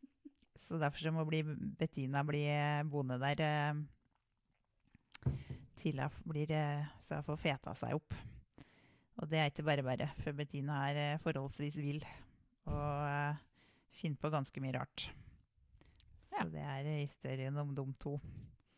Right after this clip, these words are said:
Speaker 1: i samme hus.
Speaker 2: Men er det, er det én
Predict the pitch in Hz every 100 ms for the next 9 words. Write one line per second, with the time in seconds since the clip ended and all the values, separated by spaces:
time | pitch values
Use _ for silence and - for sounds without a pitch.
0 | - _ _ - 160 151 147 147 143 -
1 | - - - - - - - - - -
2 | - - - - 226 - 170 175 190 185
3 | - _ - 139 135 156 - _ - 135
4 | 123 135 165 175